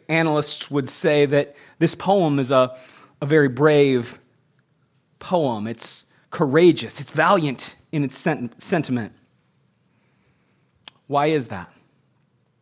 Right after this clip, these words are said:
Well, it's because death is our enemy, right? Right? Death is our enemy. Death is, is fighting, trying to defeat us every day of our earthly lives, right? What if I told you that's not exactly true?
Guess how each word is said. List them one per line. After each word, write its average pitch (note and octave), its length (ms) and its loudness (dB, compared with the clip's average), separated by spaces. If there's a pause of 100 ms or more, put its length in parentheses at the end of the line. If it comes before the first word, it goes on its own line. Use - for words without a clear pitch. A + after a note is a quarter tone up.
(680)
Well, G#3 60 6
it's - 100 0
because D3+ 240 0
death D#3+ 240 2
is C3 80 -4
our C#3 120 4
enemy, B2+ 300 0
right? A#2 340 -4 (920)
Right? G3 220 4
Death A#3+ 160 4
is B3 80 -2
our A3 140 6
enemy. D3+ 280 0 (680)
Death G3+ 200 8
is, - 180 -2 (140)
is F#3+ 200 4
fighting, G#3 540 6
trying A3 240 4
to B3 80 2
defeat A#3 380 2
us G3 200 6
every A3 260 6
day A3+ 180 8
of G3 100 6
our F#3+ 160 8
earthly F#3+ 300 4
lives, E3 400 6
right? G3+ 340 2 (2750)
What G3+ 80 -2
if A3 80 -2
I G#3+ 60 0
told G3 260 0
you F3 80 2
that's D#3+ 220 -2
not D#3 180 0
exactly C#3+ 400 -2
true? A2+ 400 -10